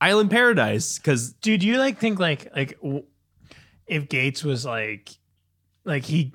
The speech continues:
Speaker 2: he got it, like, do you think he understood, like, because he was also shoveling water out of the bottom of the ship,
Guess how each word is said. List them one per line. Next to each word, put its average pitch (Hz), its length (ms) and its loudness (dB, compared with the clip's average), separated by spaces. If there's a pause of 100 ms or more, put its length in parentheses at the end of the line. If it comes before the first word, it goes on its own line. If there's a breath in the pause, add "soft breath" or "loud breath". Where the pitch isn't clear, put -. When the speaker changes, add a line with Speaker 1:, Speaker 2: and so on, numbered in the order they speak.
Speaker 2:
he 156 180 -2
got 123 380 2
it, 156 180 -4 (180)
like, 147 200 2
do 185 80 2
you 175 60 2
think 170 180 0
he 180 100 0
understood, 131 640 0
like, 123 300 2
because 147 260 -2
he 175 160 4
was 202 180 2
also 156 840 2
shoveling 143 540 0
water 139 280 4
out 131 140 2
of 131 60 -2
the 123 100 -2
bottom 123 240 0
of 123 60 -4
the 120 80 -4
ship, 185 240 -2